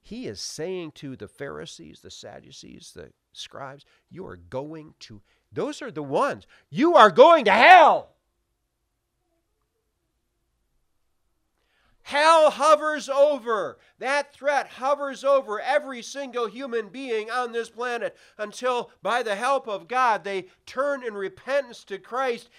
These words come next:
and cry out to Him for mercy, for forgiveness. And you know what we get when we do that?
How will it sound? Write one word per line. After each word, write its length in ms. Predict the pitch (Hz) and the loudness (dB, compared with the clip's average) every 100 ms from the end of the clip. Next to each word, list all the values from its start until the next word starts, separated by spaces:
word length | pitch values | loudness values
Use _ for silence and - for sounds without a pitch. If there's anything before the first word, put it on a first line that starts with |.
| _ | _
and 240 | 214 202 - | -8 -8 -10
cry 380 | - 262 269 262 | -6 -2 -2 -2
out 260 | 247 269 | -4 -4
to 60 | 240 | -8
Him 260 | 226 254 | -8 -6
for 220 | 233 220 208 | -6 -6 -6
mercy, 500 | 208 277 320 - 208 | -2 -2 -2 -8 -14
for 220 | 220 208 | -10 -10
forgiveness. 1120 | 214 202 156 254 339 311 226 160 - - - _ _ _ _ | -8 -12 -10 -6 -6 -4 -6 -6 -8 -20 -20 _ _ _ _
And 200 | - 196 | -14 -12
you 100 | 185 | -6
know 100 | 247 | -6
what 280 | 262 269 294 | 2 4 4
we 160 | 294 285 | 0 -8
get 340 | 208 254 277 | 0 2 2
when 180 | 269 247 | 0 -4
we 160 | 247 220 | -4 -8
do 300 | 160 240 285 | -4 -2 2
that? 400 | 302 311 330 | 6 8 6